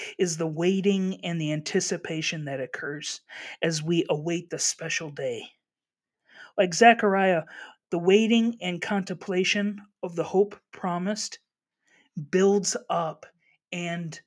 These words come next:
heightens the anticipation, which in turn sharpens our focus, helps us to more clearly envision God's promises,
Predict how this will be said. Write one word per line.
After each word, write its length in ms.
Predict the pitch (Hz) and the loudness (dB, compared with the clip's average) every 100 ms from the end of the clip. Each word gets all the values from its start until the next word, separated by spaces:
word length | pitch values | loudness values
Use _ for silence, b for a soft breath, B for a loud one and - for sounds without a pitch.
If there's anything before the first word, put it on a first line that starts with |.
| _ _ - | _ _ -8
heightens 800 | - 180 180 180 135 113 - - _ _ _ 175 | 2 2 2 -6 -8 -8 -10 -10 _ _ _ -6
the 80 | 156 | -6
anticipation, 1000 | 147 - 160 165 - 147 139 - - - _ _ _ _ _ _ _ _ _ _ _ _ _ _ _ _ - | -6 -6 -6 -6 -8 -8 -6 -6 -8 -20 _ _ _ _ _ _ _ _ _ _ _ _ _ _ _ _ 4
which 320 | 254 294 - 262 | 4 4 0 0
in 160 | 240 | 0
turn 420 | - 175 175 202 - _ b b b b b b _ _ _ | 0 -2 -2 -4 -8 _ b b b b b b _ _ _
sharpens 840 | - - 185 180 180 190 202 202 - _ 180 | -2 2 2 2 0 -2 -2 -2 -6 _ -4
our 180 | 175 | -2
focus, 840 | 156 - 185 190 208 214 - - - _ _ b b b b b b | -2 -2 -2 0 0 0 -2 -4 -8 _ _ b b b b b b
helps 340 | - 196 190 - | 0 0 0 -4
us 300 | 190 190 - | -2 -2 -2
to 160 | 202 | -2
more 240 | 175 170 160 | 0 0 -2
clearly 920 | - - 190 214 220 220 214 220 - | -4 -4 4 6 6 4 2 0 -2
envision 720 | 180 156 170 170 190 196 160 | -6 -4 -2 -2 0 0 0
God's 400 | 156 165 175 - | -2 0 -2 -6
promises, 880 | - 185 180 185 185 - 196 190 | -8 -8 -8 -8 -10 -12 -14 -16